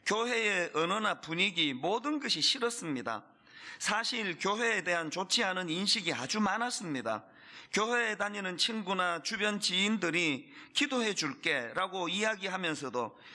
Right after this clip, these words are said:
뒤에, 아, 소위 뒷담화라는 것을 하는 것을 보고 많이 놀랐고 그 기도나 은혜라는 것은 그냥 그들의 입에 발린 말이구나라고 생각을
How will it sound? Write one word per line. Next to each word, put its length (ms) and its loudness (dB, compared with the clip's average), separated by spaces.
뒤에, 520 2
아, 180 -2
소위 680 0
뒷담화라는 1200 -2
것을 320 0
하는 280 -2
것을 360 -2
보고 440 0
많이 340 -2
놀랐고 720 -2
그 120 2
기도나 520 0
은혜라는 540 0
것은 600 0
그냥 380 0
그들의 400 0
입에 220 2
발린 440 -2
말이구나라고 1160 -2
생각을 600 -2